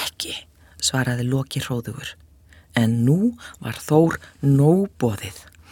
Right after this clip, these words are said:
"Ég skal halda þessum væskli meðan þú tínir af honum það sem þú sérð en okkur er hulið," sagði hann við Heimdall. Heimdallur lét ekki standa á sér og fyrr en varði hafði hann tínt saman hrúgu af örsmáum gullnum þráðum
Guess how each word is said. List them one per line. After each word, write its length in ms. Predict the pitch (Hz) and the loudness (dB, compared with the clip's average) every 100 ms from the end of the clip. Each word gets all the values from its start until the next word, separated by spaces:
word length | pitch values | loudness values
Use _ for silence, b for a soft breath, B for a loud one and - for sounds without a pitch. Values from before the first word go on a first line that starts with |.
| B B B B B B | B B B B B B
"Ég 180 | 143 - | 2 2
skal 220 | - 123 | 0 0
halda 480 | - 147 220 - 240 | 4 4 4 4 4
þessum 320 | 214 - 147 | 4 6 6
væskli 600 | 139 190 - - 214 302 B B B | 4 4 2 4 4 4 B B B
meðan 200 | 175 156 | 6 8
þú 60 | 143 - | 6 6
tínir 440 | 220 285 285 269 | 8 12 12 10
af 180 | - 220 | 8 8
honum 200 | 277 254 | 10 8
það 180 | 233 233 | 8 6
sem 120 | 220 | 8
þú 80 | 190 | 8
sérð 340 | - 160 190 - - B | 8 6 6 2 -8 B
en 100 | 180 | 4
okkur 340 | - 165 185 165 | 4 4 4 6
er 100 | 143 | 8
hulið," 360 | 160 120 113 - B B | 6 6 2 -10 B B
sagði 260 | - 127 | -4 -4
hann 100 | 123 | -4
við 100 | 123 | -2
Heimdall. 360 | 123 120 - - - - _ _ b b b b - | -2 -4 -8 -10 -12 -16 _ _ b b b b 2
Heimdallur 540 | 131 127 - 131 135 | 4 4 2 0 0
lét 260 | 123 135 139 | 2 0 0
ekki 160 | - 120 | -4 -2
standa 520 | - 135 170 - 117 | 2 2 2 0 -2
á 40 | 156 | 2
sér 240 | - 160 - B B - | 0 0 -8 B B -10
og 80 | |
fyrr 240 | 147 180 175 | 0 2 4
en 80 | 143 | 4
varði 400 | 147 165 196 190 B B | 2 2 -2 -2 B B
hafði 120 | 139 | 0
hann 140 | 123 - | 0 2
tínt 280 | 190 226 240 | 4 4 4
saman 440 | - - 196 208 185 | -2 0 2 2 0
hrúgu 600 | - 202 233 240 233 233 B B | 0 4 6 6 4 2 B B
af 120 | - 147 | -6 0
örsmáum 760 | - 208 - - - 196 214 170 | 2 4 4 0 2 4 6 4
gullnum 420 | - 165 - 156 | 2 -4 2 2
þráðum 520 | 123 - 165 180 185 | 2 0 0 2 0